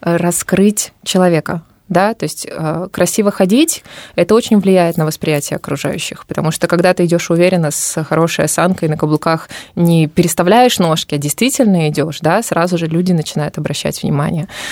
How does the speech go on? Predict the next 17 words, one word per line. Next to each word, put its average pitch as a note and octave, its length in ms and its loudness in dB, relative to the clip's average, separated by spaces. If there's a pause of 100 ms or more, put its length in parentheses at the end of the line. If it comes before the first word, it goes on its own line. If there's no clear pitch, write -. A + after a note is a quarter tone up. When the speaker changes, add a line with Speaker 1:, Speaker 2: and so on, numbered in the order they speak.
(140)
Speaker 2:
В D#3 140 2
глазах, F#3 500 2
да, F3 220 0
то F#3 80 -6
есть - 120 -8
подача E3 400 -2
через D3+ 240 -4
глаза, D3+ 280 -2
взгляд, D3+ 500 0 (320)
это D#3 160 0
тоже G3 200 2
формирует F3+ 600 2
твоё, D#3 560 2
эм, C#3 1000 -6
влияние, D#3 580 2
да, E3+ 220 2
на D#3 360 0